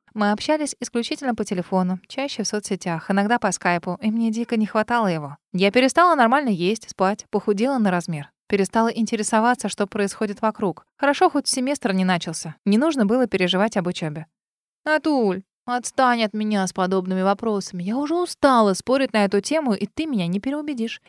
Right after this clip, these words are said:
Я наперёд знаю, что ты скажешь, в чём станешь убеждать и на что давить, так что лучше молчи».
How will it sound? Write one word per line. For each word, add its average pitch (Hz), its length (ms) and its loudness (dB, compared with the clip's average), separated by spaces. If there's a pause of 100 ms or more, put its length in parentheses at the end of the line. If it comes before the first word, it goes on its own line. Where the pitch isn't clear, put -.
Я 196 200 -2
наперёд 262 400 0
знаю, 214 280 -2
что - 140 -8
ты 220 120 -4
скажешь, 180 520 -4
в - 60 -20
чём 254 200 -2
станешь 220 340 0
убеждать 190 500 -4
и 262 80 -2
на 233 120 2
что 277 160 -2
давить, 185 340 -2
так 226 160 -4
что - 140 -2
лучше 294 340 -4
молчи». 240 480 -2